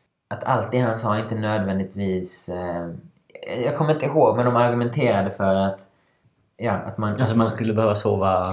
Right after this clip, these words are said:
Speaker 1: att, att det inte är så farligt att sova mindre, eller att
Speaker 2: Nej.
Speaker 1: åtminstone att det inte är så farligt som han sa.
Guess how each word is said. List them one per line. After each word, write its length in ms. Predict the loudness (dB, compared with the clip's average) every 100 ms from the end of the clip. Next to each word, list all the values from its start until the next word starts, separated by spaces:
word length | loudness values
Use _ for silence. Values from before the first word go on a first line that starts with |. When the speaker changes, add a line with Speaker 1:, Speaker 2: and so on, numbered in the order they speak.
| -2
Speaker 1:
att, 160 | 0 2
att 140 | 2
det 60 | 2
inte 160 | 4
är 60 | 2
så 120 | 0
farligt 460 | 2 4 6 4 0
att 60 |
sova 280 | 0 2 4
mindre, 280 | 2 0 0
eller 240 | -2 0 2
att 80 |
Speaker 2:
Nej. 80 | 2
Speaker 1:
åtminstone 300 | 2 2 0
att 60 | -2
det 60 | -4
inte 140 | -6
är 40 |
så 100 | -8
farligt 300 | -4 -2 -2
som 100 | -4 -4
han 180 | -4
sa. 380 | -4 -4 -4 -6